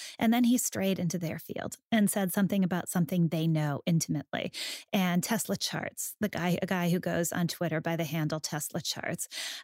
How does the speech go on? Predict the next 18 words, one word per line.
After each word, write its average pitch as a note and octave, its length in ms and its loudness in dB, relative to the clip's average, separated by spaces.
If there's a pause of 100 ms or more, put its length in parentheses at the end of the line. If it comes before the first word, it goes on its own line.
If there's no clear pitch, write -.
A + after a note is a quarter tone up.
(140)
who F3 80 4
has F3 240 0
a E3 60 -4
P F#3 160 0
H - 260 -2
D - 320 -2 (280)
and D4+ 80 4
knows D4+ 180 2
a C4 60 -4
fair G#3+ 180 0
amount F3+ 260 0
about F3+ 240 -4
solar D3+ 300 -2
roofs, - 400 -4 (380)
has F#3+ 180 0
a G3+ 60 -2
story F#3+ 400 0
about A3+ 300 -2